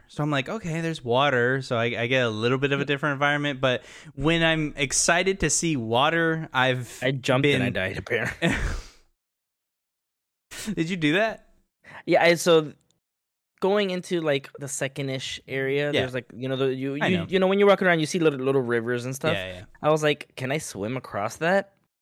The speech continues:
Speaker 2: No.
Speaker 1: No. No.
Speaker 2: No.
Speaker 1: I will say
Speaker 2: No, it literally, you start doing the thing from Grand Theft Auto. You just start
Speaker 1: Yeah.
Speaker 2: drowning.
Speaker 1: I will say, slight, slight spoilers. I mean, this is first, I mean, five hours of the game.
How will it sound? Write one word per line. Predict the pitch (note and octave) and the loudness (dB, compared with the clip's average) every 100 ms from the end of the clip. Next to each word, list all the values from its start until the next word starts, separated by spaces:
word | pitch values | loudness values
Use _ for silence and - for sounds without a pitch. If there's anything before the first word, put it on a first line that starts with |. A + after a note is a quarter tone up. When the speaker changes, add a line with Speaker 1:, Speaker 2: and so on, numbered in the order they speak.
| - | -16
Speaker 2:
No. | G#2 G2+ G2 | -8 -6 -6
Speaker 1:
No. | G#2+ A2 G#2 - - - _ _ | -2 -2 -2 -8 -20 -20 _ _
No. | G2+ G2 G2+ | -10 -10 -10
Speaker 2:
No. | A2 | -2
Speaker 1:
I | B2 | 2
will | C3 D#3 G#3 | 2 2 0
say | - D#3 C#3 | 2 2 4
Speaker 2:
No, | B2 B2 | 4 4
it | C3 | 4
literally, | D#3+ F3+ E3+ | 6 6 6
you | E3 | 4
start | F#3+ F3 | 4 2
doing | D#3 D3+ | 2 0
the | |
thing | C3+ C#3+ D3+ | 0 0 0
from | C#3 C#3+ C3+ A#2 | -2 -6 -6 -4
Grand | C3 C3 | 0 0
Theft | C#3 | 2
Auto. | D3 B2+ | 2 2
You | B2+ C#3 | 0 -4
just | C3+ | -4
start | D3 C#3 - A#2+ - | -4 -4 -6 -18 -12
Speaker 1:
Yeah. | G#2+ F#2+ _ - | -12 -12 _ -2
Speaker 2:
drowning. | C#3 D3+ | 2 4
Speaker 1:
I | |
will | G3+ | 4
say, | G#3+ F3+ D#3+ D3 C#3 - _ _ _ _ _ _ _ _ _ _ _ | 4 2 4 2 0 -4 _ _ _ _ _ _ _ _ _ _ _
slight, | - G3 D3 - | -6 0 0 -2
slight | - A#3 C#3+ | -8 -6 -6
spoilers. | - F#2+ E2+ G2+ | -8 -10 -12 -8
I | C3+ | -2
mean, | C3+ A#2+ A2+ | 0 0 -2
this | E3 | -2
is | D3+ A2 _ _ | -2 -6 _ _
first, | - D#3+ C#3 - - | -2 0 0 -2 -4
I | A#2+ | 0
mean, | A#2+ G#2+ | 0 -2
five | G#2 A#2 G#2 | 0 0 0
hours | G2 G2 | -4 -6
of | G#2 | -10
the | |
game. | F#2+ D#2 | -14 -14